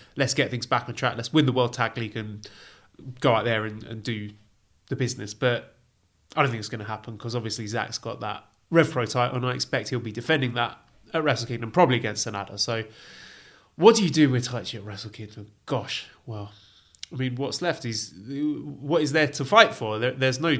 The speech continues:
single titles that he can fight for because it looks, well, heavyweight I C title wrapped up, uh, Never title, Kenta's got that, so Taichi's not gonna get a sniff there.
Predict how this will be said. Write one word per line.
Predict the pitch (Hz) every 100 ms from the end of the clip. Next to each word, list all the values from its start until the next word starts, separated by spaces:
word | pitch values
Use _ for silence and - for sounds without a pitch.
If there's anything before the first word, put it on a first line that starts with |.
| -
single | - 151 147 117
titles | 113 113 110
that | 104
he |
can | 104 104
fight | 113 -
for | - 117
because | 104 117
it | 117
looks, | 139 - -
well, | 123 107 101 - - - - _ _ -
heavyweight | 143 139 123 120
I | 131
C | 123 123
title | 117 120 113
wrapped | 113 123 123
up, | 131 123 - 131
uh, | 120 104 123
Never | 127 139 139
title, | 123 135 127 123 123
Kenta's | 143 143 131 120
got | 135 -
that, | 131 117
so | - 113 107 - _ _ _ _ -
Taichi's | 131 110 117
not | 120
gonna | 98 113
get | 113
a | 107
sniff | - 127 -
there. | 135 135 131